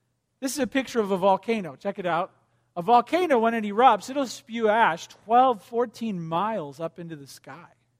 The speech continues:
And that's what's going on in many churches right now. You've been to churches where that's happened. Maybe no one has ever sat down with the men and said, "Hey, we don't do that in this church.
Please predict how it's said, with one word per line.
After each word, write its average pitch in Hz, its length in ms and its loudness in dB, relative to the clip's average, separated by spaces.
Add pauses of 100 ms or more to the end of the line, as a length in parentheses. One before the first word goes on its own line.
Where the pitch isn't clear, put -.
(2250)
And 185 120 -8
that's 233 220 -2
what's 285 160 -12
going 220 280 -2
on 220 220 2
in 196 180 -6 (280)
many 214 300 -2
churches 220 460 -8
right 190 220 -2
now. 214 360 -8 (120)
You've 233 260 -6
been 233 220 2
to 233 80 -18
churches 180 440 -10
where 190 120 -8
that's 214 240 0
happened. 233 460 -6 (800)
Maybe 220 320 -4
no 226 160 0
one 240 140 0
has 214 340 -6 (200)
ever 202 260 -2
sat 202 340 0
down 233 260 0
with 240 140 -4
the 190 80 -10
men 175 280 -6
and 185 120 -10
said, 180 240 -4
"Hey, 202 320 -4 (320)
we 202 160 -8
don't 247 320 0
do 208 180 -6
that 170 200 -2
in 165 100 -10
this 160 180 -14
church. - 560 -12